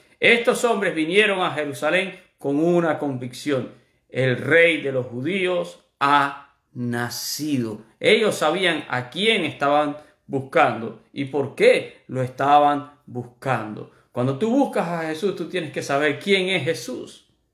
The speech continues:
y qué significa o qué representa Jesús para tu vida. Realmente salir a buscar a Dios a ver si por casualidad yo encuentro algo interesante en esto,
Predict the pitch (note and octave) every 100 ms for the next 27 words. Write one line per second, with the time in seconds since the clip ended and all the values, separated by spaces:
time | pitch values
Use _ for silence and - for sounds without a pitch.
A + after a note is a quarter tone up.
0 | _ _ _ _ - D#3+ D#3+ G3+ F3+ E3+
1 | - E3 D#3+ D3+ - A3+ F#3 C#3+ C#3 C3
2 | G3 F3 E3+ C3+ C3 D#3 D#3 D3+ B2 C3
3 | - D#3 C3 - - _ - C#3+ C#3 C#3+
4 | D3 D3+ B2 G#2 - _ - D#3+ G3+ A#3+
5 | G3+ F#3+ G3+ G3 F3+ F3+ G3 F#3 G3 G3+
6 | F3 E3 F3 F3+ E3+ C#3+ C#3 C#3 C3 C3
7 | C3 D#3+ E3 D#3+ D3 - D#3 D#3 C3 C#3
8 | D#3 D#3 C3+ B2+ A#2+ A#2+ D3 D#3+ D3 B2+
9 | B2+ D#3+ D3+ - D3+